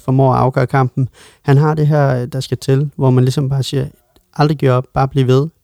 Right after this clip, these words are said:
Fordi selv i, når den går i overtid, og det, og det synes jeg faktisk også, man kan mærke i år, at, at overtiden, den kan faktisk godt være lidt mere sådan, øh, øh, hvad hedder det, realistisk. Så, så det er ikke noget med at bare, når den når det halvfemsende minut, så tænke, kampen er over.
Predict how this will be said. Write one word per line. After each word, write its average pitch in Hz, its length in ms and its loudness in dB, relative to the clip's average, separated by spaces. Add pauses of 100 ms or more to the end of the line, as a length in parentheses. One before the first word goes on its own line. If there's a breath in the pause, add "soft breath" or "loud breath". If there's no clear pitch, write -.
Fordi 131 220 -2
selv 139 280 -2
i, 127 260 0 (500 soft breath)
når 131 140 2
den 123 120 2
går 123 120 2
i 123 60 2
overtid, 135 460 0 (120)
og 131 180 -6
det, - 80 -12
og 131 120 -8
det 135 120 -4
synes - 200 -4
jeg 143 80 -4
faktisk 139 200 0
også, 135 160 -2
man 131 80 0
kan 123 120 0
mærke 131 280 0
i 135 60 2
år, 131 280 0
at, 123 180 -4
at 120 200 -10
overtiden, 135 480 0
den 127 140 0
kan 135 100 -2
faktisk 135 260 -6
godt 139 140 -4
være 139 200 2
lidt 139 140 -4
mere 143 180 4
sådan, 135 360 0 (640 soft breath)
øh, - 60 -12 (320)
øh, - 260 -10
hvad 139 100 -2
hedder 127 180 0
det, - 100 -2
realistisk. 143 640 0 (120)
Så, 123 280 -2
så 135 120 -2
det 123 120 -4
er 139 60 4
ikke 143 120 2
noget 143 140 4
med 135 120 4
at 131 100 2
bare, 131 360 2
når 131 120 0
den 127 120 4
når 131 160 4
det 127 100 2
halvfemsende 127 420 0
minut, 127 240 2
så 127 180 0
tænke, 127 280 -2
kampen 135 300 -2
er 131 100 2
over. 127 240 4